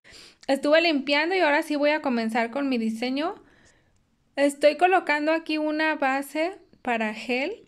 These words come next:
sobre todas las uñas y la voy a meter a mi lámpara a curar por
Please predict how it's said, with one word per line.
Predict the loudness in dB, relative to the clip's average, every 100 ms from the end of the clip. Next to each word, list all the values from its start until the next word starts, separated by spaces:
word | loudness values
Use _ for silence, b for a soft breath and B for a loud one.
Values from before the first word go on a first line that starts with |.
| -14
sobre | -2 2 4 4 4
todas | 2 2 2
las | 2 -2 -4
uñas | -4 0 0 2 0 -2 -4
y | -4
la | 0
voy | 2 2
a |
meter | 0 -2 -2
a | -2
mi | 0
lámpara | -2 -2 -2 -2
a |
curar | -2 0 0 -2 -2
por | 0 0 -2